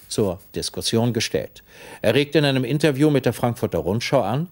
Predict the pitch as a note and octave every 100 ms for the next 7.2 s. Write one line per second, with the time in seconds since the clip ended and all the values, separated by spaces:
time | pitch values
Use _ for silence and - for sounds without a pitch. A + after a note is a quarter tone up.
0 | - - - A#2 A2+ E3+ E3+ G2 D#2 E2
1 | - - B2 B2+ D#3 A2+ - C#3+ D3 -
2 | B2+ A2+ G#2+ G#2 G2+ C#3 C#3 F2+ B1+ -
3 | - F#2+ F2 C#2+ - - - G#2+ G#2+ F#2+
4 | F#2 F2+ F2+ - F#2 - F2 - - D#2
5 | D#2 E2 F#2+ - E2 C#2 - - - -
6 | - - - F#2 D2+ D2+ G2+ F#2 F#2 A#2
7 | D3+ D3+